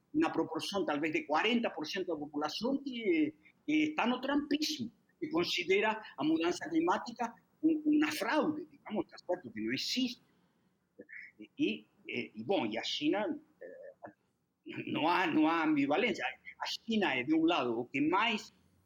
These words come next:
desenvolve energi-, eh, energías renovables, mas, de otro lado, continúa extraordinariamente creciendo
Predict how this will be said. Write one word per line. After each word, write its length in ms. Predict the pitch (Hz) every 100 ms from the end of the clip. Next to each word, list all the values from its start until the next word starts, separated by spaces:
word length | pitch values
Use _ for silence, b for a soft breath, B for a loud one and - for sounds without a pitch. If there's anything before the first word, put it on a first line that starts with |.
| _ _ _ _ -
desenvolve 720 | 156 170 160 160 208 190 156
energi-, 440 | 143 139 143 - - - - -
eh, 340 | 131 120 113 -
energías 500 | 131 123 170 175 151
renovables, 680 | 147 147 170 220 156 156 185 _ - B
mas, 200 | 170 165 170
de 60 |
otro 280 | 208 214 196
lado, 280 | 202 254 240
continúa 580 | 190 170 185 226 240 -
extraordinariamente 1400 | - - - 202 208 190 190 202 196 190 202 240 233 240
creciendo 720 | 196 185 - 196 190 180 180